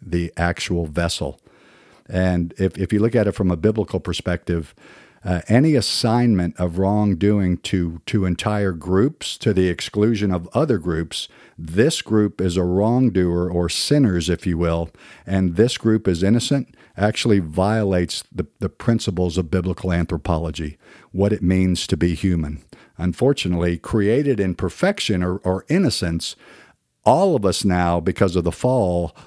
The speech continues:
are in a, a group as a whole. We are in Adam. We are all sinners. And so to, to start a conversation of, of retribution or assignment of wrongdoing and punishment,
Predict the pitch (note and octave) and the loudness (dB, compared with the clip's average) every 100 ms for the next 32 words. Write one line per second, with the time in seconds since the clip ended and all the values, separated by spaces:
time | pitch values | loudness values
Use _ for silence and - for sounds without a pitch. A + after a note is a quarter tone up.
0 | _ F#2+ G2 - A#2 B2+ B2+ B2 G2 - | _ 0 0 2 2 2 2 0 -2 -2
1 | G2 F2+ F2 A#2 B2 - A2 G#2+ G#2+ F#2+ | -2 -2 2 2 2 2 0 2 2 4
2 | B2+ A2 D2+ - _ - - A2+ A2+ F#2 | 4 2 0 -10 _ -16 0 2 2 0
3 | G#2+ A#2+ A#2 A2+ A#2 D#2+ C#2+ _ _ - | 2 2 4 0 0 -4 -6 _ _ 0
4 | A2 A2+ - G2+ B2+ E3 - G#2 D2+ C#2+ | 2 2 2 4 4 2 0 -2 -2 -6
5 | - - _ _ _ _ _ _ _ G2 | -12 -14 _ _ _ _ _ _ _ -2
6 | G#2 B2+ A2 - A2+ - - G#2 - C3+ | 2 2 2 0 -2 0 -2 -2 0 0
7 | D3 A#2 G#2 C3+ C3+ A2 - C3+ D3 - | 0 0 -2 -2 0 -2 0 -2 -2 -2
8 | F#2+ F2 - - - F#2+ G2 F2+ E2+ F#2+ | -2 -4 -8 -20 -8 -2 0 -2 -2 -2
9 | F#2+ A#2 - A2+ E2 G#2+ C#3+ - F#2 E2+ | 2 0 0 -2 0 0 0 -2 -2 -2
10 | F#2 F#2+ F#2 - A2+ A#2 G2+ F2+ G#2 B2 | -2 -2 -2 -2 0 2 0 0 0 2
11 | B2 G2 F2+ F2+ F2 - D3 C3+ - F2 | 0 0 0 0 -2 0 0 0 0 -2
12 | E2+ | -4